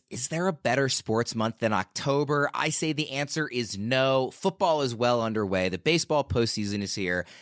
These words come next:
and brand new basketball and hockey seasons are upon us. While we all love watching our favorite teams on television, there is nothing better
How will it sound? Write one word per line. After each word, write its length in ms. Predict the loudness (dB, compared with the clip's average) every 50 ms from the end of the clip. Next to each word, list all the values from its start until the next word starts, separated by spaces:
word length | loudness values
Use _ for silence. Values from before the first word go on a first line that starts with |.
| -16 -14
and 140 | -12 -6 -2
brand 260 | 0 0 2 2 2
new 140 | 0 0 0
basketball 540 | 0 0 0 -2 -4 -4 -2 0 0 0
and 100 | 0 -2
hockey 320 | -2 0 -2 -2 -2 -4 -6
seasons 400 | -6 -4 -4 -4 -4 -4 -4 -4
are 220 | -2 0 0 0
upon 400 | 0 -2 -4 -2 0 0 0 0
us. 260 | 0 0 0 0 -2 -4 -8 -20 -10 -6
While 100 | -4 -2
we 80 | -2 0
all 240 | 0 0 0 0 0
love 220 | 0 -2 -2 0
watching 320 | 0 0 0 -2 -2 -4
our 80 | -4 -2
favorite 340 | -2 -2 -2 -2 -2 -4 -6
teams 240 | -6 -6 -6 -4 -4
on 140 | -4 -6
television, 580 | -4 -4 -2 0 0 0 2 2 2 2 2 2
there 180 | 2 0 0 0
is 240 | -2 -4 -4 -2
nothing 540 | -2 -2 0 2 2 2 2 2 0 2 2
better 380 | 2 2 2 4 2 2 0